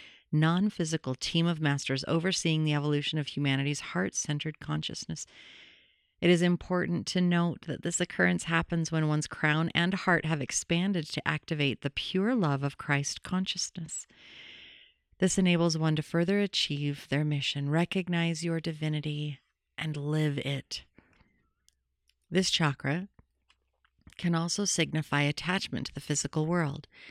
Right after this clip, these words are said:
feelings of emotional c-, disconnection, and a resignation to living life this way. However, you will soon begin to feel more connected and at one with yourself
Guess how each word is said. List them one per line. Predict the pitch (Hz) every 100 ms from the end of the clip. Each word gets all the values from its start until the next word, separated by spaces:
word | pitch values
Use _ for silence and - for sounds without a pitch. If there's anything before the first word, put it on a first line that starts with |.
| - - _
feelings | - 156 147 151 160 160
of | 151
emotional | 151 143 139 - 156
c-, | - 156
disconnection, | 147 - 170 156 139 - 135
and | - 139
a | 139
resignation | 147 160 196 185 170 151 147 143
to | -
living | 143 143 147 143
life | 139 131 131
this | - 120 -
way. | 104
However, | 135 135 160 190 170 156 - - - - - - - - -
you | 170
will | 170
soon | - - 226 233
begin | 233 - 180
to | 165
feel | - 160
more | 147 147 180
connected | - 170 143 - 135
and | 135 135
at | 127 147
one | 147 139 135
with | 139 -
yourself | 160 - 247 220 143 -